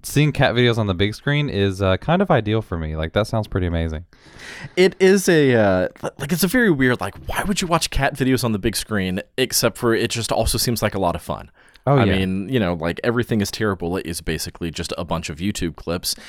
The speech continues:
Speaker 2: and it is one of the most fun shows ever, which we'll talk about as we talk about, uh, the Chattanooga Film Fest. So, yeah, like, it, uh, it makes sense. Um,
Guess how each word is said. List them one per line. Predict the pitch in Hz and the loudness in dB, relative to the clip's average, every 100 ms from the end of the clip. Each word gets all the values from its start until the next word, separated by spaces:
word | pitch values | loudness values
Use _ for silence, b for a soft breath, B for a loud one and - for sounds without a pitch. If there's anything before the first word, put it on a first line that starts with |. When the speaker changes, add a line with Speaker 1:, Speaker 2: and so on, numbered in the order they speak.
| B B B | B B B
Speaker 2:
and | 120 117 113 117 - | 0 2 4 2 2
it | 120 | 4
is | 120 113 | 4 2
one | 101 110 | 2 2
of | 107 | 2
the | 107 | 0
most | 92 95 - - | -2 -4 -8 -14
fun | - 101 92 | -6 -4 -2
shows | - 90 80 - | -2 -4 -2 0
ever, | 147 92 92 B B B | 0 2 -2 B B B
which | 220 226 | 0 2
we'll | 202 185 | 2 2
talk | 117 - | 2 2
about | 101 98 - | 2 2 0
as | 87 85 85 | 0 0 -2
we | 90 | -6
talk | - 78 | -6 -6
about, | - 80 73 - - | -4 -4 -6 -10 -10
uh, | 82 80 73 76 - | -6 -6 -6 -10 -12
the | 95 82 | -10 -8
Chattanooga | - 85 78 78 | -4 -4 -6 -6
Film | 147 135 | -4 -2
Fest. | 90 82 - - | -2 -2 -4 -4
So, | - 135 127 123 113 b b | 2 6 6 6 0 b b
yeah, | - 147 - - | 0 0 0 -4
like, | 156 | -2
it, | 160 | 2
uh, | 151 139 135 | 4 4 2
it | 131 | 0
makes | 117 98 | -2 -2
sense. | 78 62 - - B B B B B | -6 -8 -12 -16 B B B B B
Um, | 131 123 113 101 92 90 | 4 6 6 4 0 -4